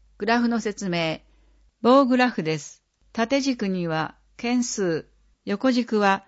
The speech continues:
平成三十年から令和五年の年が刻まれており、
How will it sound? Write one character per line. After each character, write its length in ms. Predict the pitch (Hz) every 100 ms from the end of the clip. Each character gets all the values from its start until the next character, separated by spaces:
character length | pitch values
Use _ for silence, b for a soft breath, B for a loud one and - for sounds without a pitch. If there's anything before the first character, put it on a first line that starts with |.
| _
平 280 | - 247 254
成 220 | 262 254
三 280 | 254 254 247
十 180 | 262
年 240 | 226 180 165
か 160 | 165
ら 200 | 156 151 -
令 240 | 202 233
和 200 | 202 170
五 140 | 156 165
年 280 | 190 190 175
の 160 | 160
年 260 | - 180 196
が 140 | 202
刻 260 | 185 185 214
ま 120 | 226
れ 120 | 226
て 140 | 220 156
お 120 | 151
り、 280 | 139 143